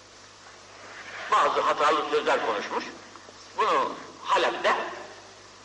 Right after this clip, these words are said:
kabahatinin şiddetine göre derisini yüzmüşler. İbret olsun,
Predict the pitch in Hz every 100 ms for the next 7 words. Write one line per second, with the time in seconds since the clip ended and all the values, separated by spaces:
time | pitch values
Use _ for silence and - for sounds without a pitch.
0 | - - - - - - - - - 151
1 | 135 123 - - 147 135 131 107 - 202
2 | 214 90 - - 285 233 220 233 226 214
3 | 196 - 87 - - - - - - -
4 | - 147 156 196 185 180 147